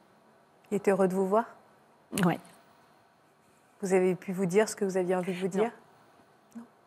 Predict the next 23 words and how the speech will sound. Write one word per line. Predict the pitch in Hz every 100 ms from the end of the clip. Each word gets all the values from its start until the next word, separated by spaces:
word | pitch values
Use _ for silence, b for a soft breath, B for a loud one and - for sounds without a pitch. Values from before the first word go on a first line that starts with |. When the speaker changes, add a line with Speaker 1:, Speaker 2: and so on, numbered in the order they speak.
| -
Speaker 2:
Non, | 208 185
parce | 208 -
qu'entre-temps, | 208 - 185 202 202
il |
y | 190
a |
des | 185 185
amis | 190 190
à |
lui | 185
qui | 190 -
sont | 190
venus | 180 175 165 - -
et, | - - 190 - _ _ _ _ _ _ - - _ _ -
et | 185
j'ai | 175 180 -
encore | - 190 208
une | 202
fois, | - - 208
euh, | 190 175
laissé | 175 190 -
la | 185
place. | - 180 220 -